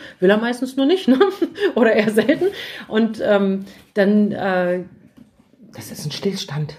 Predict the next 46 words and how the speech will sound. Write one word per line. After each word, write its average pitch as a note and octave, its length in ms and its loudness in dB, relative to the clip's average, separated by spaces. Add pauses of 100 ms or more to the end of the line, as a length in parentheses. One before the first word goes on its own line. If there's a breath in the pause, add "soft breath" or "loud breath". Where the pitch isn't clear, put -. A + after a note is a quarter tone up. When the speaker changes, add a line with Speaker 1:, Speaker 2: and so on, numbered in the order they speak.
Speaker 2:
Für - 80 -8
Speaker 1:
das D#3+ 80 -2
Speaker 2:
mich E3+ 80 2
Speaker 1:
ist D3+ 80 2
Speaker 2:
ist - 80 -6
das E3+ 100 -4
Speaker 1:
für, G3+ 160 6
Speaker 2:
wirklich F#3 420 0
Speaker 1:
für, - 80 -16
also F#3 160 0
entwicklungstechnisch G#3+ 960 0
müssen F#3 200 -4
wir F#3 120 2
ganz G#3 160 0
ehrlich F3 200 -4
sagen, E3 220 -2
nach D3 100 -2
fünfzehn F#3+ 480 -2
Jahren D3 220 0
Erfahrung D3+ 400 -2
mit C#3 120 -4
dem C#3+ 140 -2
Thema D#3 340 -2
ist - 260 -8
das D3 180 -4 (420 loud breath)
die D#3 100 0
schlimmste G3 520 2
Falle, E3 320 0
in D#3 120 0
die D3+ 100 0
man C#3+ 180 0
reingeraten E3 580 2
Speaker 2:
Ja. D3+ 100 2
Speaker 1:
kann, D#3 200 -2
weil C3+ 140 0
die F3+ 480 0 (120)
richtig, E3 800 0
richtig C3+ 720 -2
Zeit - 400 -10
kostet. - 480 -12 (420 loud breath)
Und, E3+ 340 0
Speaker 2:
Das F#3 120 -4
ist E3 60 4
ein D#3+ 160 4
Speaker 1:
ähm, D#3 80 4
Speaker 2:
Zeitverzögerer. C3 880 -6